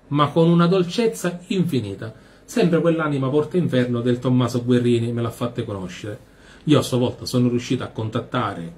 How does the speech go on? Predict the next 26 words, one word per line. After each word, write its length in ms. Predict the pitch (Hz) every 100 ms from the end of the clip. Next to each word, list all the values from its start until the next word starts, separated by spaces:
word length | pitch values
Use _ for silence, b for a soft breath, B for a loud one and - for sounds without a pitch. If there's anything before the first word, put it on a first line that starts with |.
| -
il 260 | 127 110
produttore, 800 | - 107 120 123 92 95 170 170 B B -
il 180 | 120
quale 260 | - 104 98
ora 160 | 110 110
mi 140 | 113
fa 140 | 110
da 140 | 101 107
sponsor 580 | - 131 117 98 110 107
per 140 | 117
il 140 | 123
canale, 560 | - 220 147 180 214 - - b b -
e 80 | 131
a 60 |
sua 220 | 123 - 180
volta 420 | 139 - 170 147
ora 180 | 113 120
io 200 | 123 127
le 120 | 147
sponsorizzo, 800 | - 151 151 156 139 123 127 127
perché 260 | - -
per 180 | 147 151
me 200 | 147 120
sono 540 | - - 170 139 110
delle 220 | 110 120 156
lamette 640 | 180 214 226 - 240